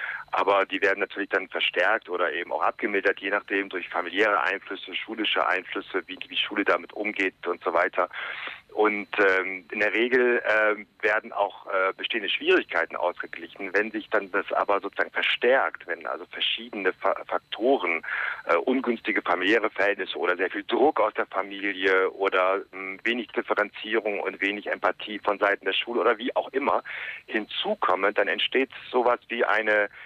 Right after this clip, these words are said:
ja, schwierige Lerngeschichte mit Attribuierungen, "Du musst mehr üben, du bist nur zu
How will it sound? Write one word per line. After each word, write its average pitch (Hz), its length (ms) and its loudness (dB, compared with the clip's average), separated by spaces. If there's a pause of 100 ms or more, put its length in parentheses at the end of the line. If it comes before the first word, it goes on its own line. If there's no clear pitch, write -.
(220)
ja, 104 220 2
schwierige 127 460 -2
Lerngeschichte 120 760 0
mit 110 240 -2
Attribuierungen, 113 1200 0
"Du 117 100 -12
musst 139 220 -2
mehr 127 140 2
üben, 110 600 -2
du 104 100 -8
bist - 200 -2
nur 110 160 2
zu - 140 -6